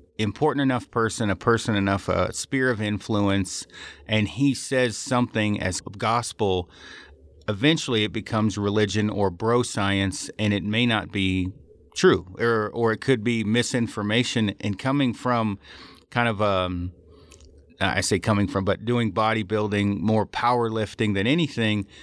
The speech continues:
you do find a lot of bro science that becomes gospel in the gym. And then later on, as I learned more about nutrition from people that actually knew what they were doing, like, why am I taking in three hundred and eighty grams of protein a day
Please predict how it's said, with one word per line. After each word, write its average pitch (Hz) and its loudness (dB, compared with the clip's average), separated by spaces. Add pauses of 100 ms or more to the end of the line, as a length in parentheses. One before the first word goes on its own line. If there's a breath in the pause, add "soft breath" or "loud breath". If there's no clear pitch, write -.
(120 loud breath)
you 135 0
do 156 0
find 110 0
a 104 0
lot 95 2
of 98 -4 (480 loud breath)
bro 123 0
science 107 0
that 104 -2
becomes 104 0
gospel 98 0
in 117 2
the 101 0
gym. 123 0
And 107 0
then 104 2
later 107 2
on, 110 2
as 95 -2
I 92 2
learned 98 2
more 98 2
about 95 0
nutrition 92 0
from 92 0 (180)
people 104 0
that 95 2
actually 95 0
knew 101 2
what 98 0
they 98 2
were 92 0
doing, 110 0 (840 loud breath)
like, 107 0
why 117 2
am 110 0
I 104 0
taking 101 -2
in 123 2
three 101 0
hundred 98 2
and 95 0
eighty 90 0 (100)
grams 95 0
of 90 -4
protein 98 2
a 90 0
day 92 2